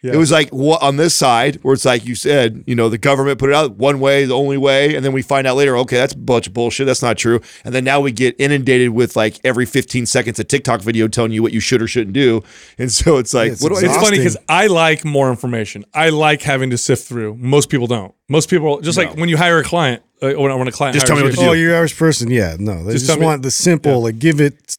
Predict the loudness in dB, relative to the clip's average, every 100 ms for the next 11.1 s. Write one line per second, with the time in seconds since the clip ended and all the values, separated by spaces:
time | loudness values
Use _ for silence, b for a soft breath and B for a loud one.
0 | -4 0 2 2 0 2 2 2 0 0
1 | 2 4 2 2 0 0 -2 -2 -2 -2
2 | -4 -4 0 0 2 0 0 -2 0 2
3 | 0 -2 -6 -2 0 2 0 0 0 0
4 | -2 -2 -2 -2 0 -2 2 0 0 -6
5 | -8 -8 -6 -2 -2 -2 -4 -6 -10 -18
6 | -14 -10 -10 -10 -8 -8 -6 -8 -10 -10
7 | -10 -6 -8 -8 -6 -6 -2 -2 0 0
8 | -2 -10 -16 -10 -2 -2 -2 0 0 2
9 | 0 0 -2 -2 0 2 2 0 -4 _
10 | -14 -4 -2 0 2 0 0 0 2 4
11 | 2